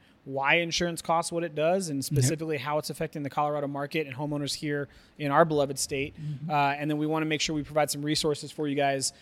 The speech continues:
Speaker 1: uh, whether that's through fema, whether that's through donations if you want to donate to, uh, Hawaii, 'cause it is, uh, you've seen it, right?
Speaker 2: Yeah.
Speaker 1: It's just heartbreaking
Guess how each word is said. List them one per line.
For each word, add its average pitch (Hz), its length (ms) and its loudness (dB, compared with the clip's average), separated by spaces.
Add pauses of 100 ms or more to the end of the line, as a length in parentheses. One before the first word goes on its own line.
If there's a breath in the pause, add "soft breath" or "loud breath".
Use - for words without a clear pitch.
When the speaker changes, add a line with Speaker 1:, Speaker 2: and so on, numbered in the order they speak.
(240 soft breath)
Speaker 1:
uh, 139 200 2
whether 147 260 4
that's 139 240 -2
through 139 180 -6
fema, 156 440 0
whether 143 200 2
that's 139 240 -4
through 143 240 -4
donations 143 540 -4
if 131 100 -10
you 147 80 -8
want 143 240 -4
to 143 240 -2
donate 139 380 -4
to, 139 280 -2 (400 soft breath)
uh, 143 140 2
Hawaii, 139 420 2
'cause 135 200 -8
it 139 80 -6
is, - 400 -2
uh, 135 100 -16 (100)
you've 147 200 -6 (120)
seen 139 260 -2
it, 131 100 -8
right? 139 120 -2
Speaker 2:
Yeah. 127 160 4
Speaker 1:
It's - 180 -2
just - 260 -10 (180)
heartbreaking 147 640 2